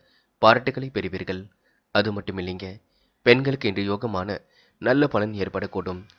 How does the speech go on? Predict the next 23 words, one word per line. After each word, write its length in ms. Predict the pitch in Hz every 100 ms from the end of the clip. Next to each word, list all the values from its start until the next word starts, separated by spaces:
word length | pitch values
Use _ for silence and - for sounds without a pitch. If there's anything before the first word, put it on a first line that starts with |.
| _ _ _
வெளியுலக 400 | 107 123 135 131 127
தொடர்பு 240 | 98 98 101
விரிவடையும். 520 | 92 98 98 110 95 95 _ _ _ -
யோசித்து 360 | 113 127 135 120
எடுக்கும் 240 | 101 107 101
முடிவுகளில் 360 | 98 101 101
வெற்றி 200 | 98 - 104
இருக்கும். 280 | 90 98 90 - _ _ _ -
பெண்களுக்கு 420 | 123 139 139 135 104
ஓரளவு 320 | 95 92 98 110 _ _ _ -
கையில் 320 | 127 135 143 120
காசு 240 | 123 151 101
பணம் 200 | 95 98
புழங்க 240 | 98 110 110
கொடுங்க. 260 | 123 90 95 92 110 _ _ _ _
என்ன 220 | 104 113 135 101
ஒன்று, 200 | 90 98 - _ _ _ -
இந்த 180 | 110 117
நாள் 200 | 120 143 120
கொஞ்சம் 280 | 98 104 104
பணி 160 | 110 139
சுமை 180 | 110 95
இருக்கும். 280 | 90 - 110